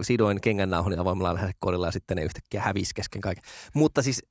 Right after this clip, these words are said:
se, mitä olin sanonut, sori, ei saa lyödä enää tälleen vyön alle tässä vaiheessa, tosi epäreilua. Halusin vain sanoa, että kiitos kuuntelemista,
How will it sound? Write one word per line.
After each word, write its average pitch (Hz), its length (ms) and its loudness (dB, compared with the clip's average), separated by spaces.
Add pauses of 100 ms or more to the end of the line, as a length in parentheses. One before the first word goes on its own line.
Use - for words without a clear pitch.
se, 123 100 0
mitä 135 200 2
olin 135 140 4
sanonut, 107 140 -2
sori, 98 280 -4
ei 101 80 0
saa 98 140 2
lyödä 95 180 0
enää 90 160 -4
tälleen 98 300 0
vyön 104 220 6
alle 98 260 2
tässä 104 260 0
vaiheessa, 95 180 0
tosi 110 240 0
epäreilua. 87 580 -2 (500)
Halusin 101 240 2
vain 87 100 0
sanoa, 127 320 2
että 98 300 -4 (540)
kiitos - 320 -2
kuuntelemista, 120 600 -2